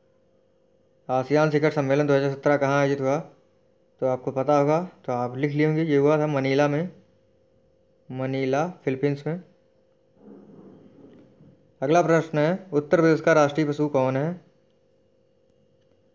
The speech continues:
उत्तर प्रदेश का राष्ट्रीय पशु कौन है? तो आपको पता होगा,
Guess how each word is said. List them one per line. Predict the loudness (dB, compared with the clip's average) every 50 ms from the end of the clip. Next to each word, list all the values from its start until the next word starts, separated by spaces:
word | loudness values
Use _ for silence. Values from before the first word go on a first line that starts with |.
| _ _ -4
उत्तर | -4 -4 -2 0 0 0
प्रदेश | 2 2 2 0 2
का | 2 2 4
राष्ट्रीय | 4 4 2 2 0 -2 -2
पशु | -2 -4 -8 -8 -6
कौन | -2 0 0 2 2 0
है? | -2 -4 -6 -10 _ _ _ _ _ _ _ _ _ _ _ _ _ _ _ _ _ _ _ _ _ _ _ _ _ _ _ -10
तो | -8
आपको | -6 -6 -4 -6 -6
पता | -4 -4 0 2 4
होगा, | 4 4 4 4 2